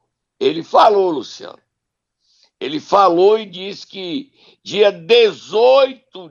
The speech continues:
de julho, dezoito de julho é quando, Luciano? Segunda-feira. Às dezessete horas enco-, acontecerá o encontro do P D T.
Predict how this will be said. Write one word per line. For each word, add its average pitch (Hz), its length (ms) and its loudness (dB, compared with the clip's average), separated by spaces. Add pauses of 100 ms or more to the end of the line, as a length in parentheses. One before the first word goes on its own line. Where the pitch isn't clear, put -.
de 240 280 -16
julho, 202 640 -8 (1700)
dezoito 170 500 -2
de 170 100 -14
julho 185 280 -6
é 190 80 2
quando, 156 440 0
Luciano? 98 520 -16
Segunda-feira. 127 1200 -4 (680)
Às 175 300 0
dezessete 208 920 -6
horas 202 340 -4
enco-, - 300 -20 (220)
acontecerá 170 880 -6
o 196 80 -6
encontro 196 520 -8
do 202 160 -12
P 208 240 0
D 220 160 4
T. 151 540 -6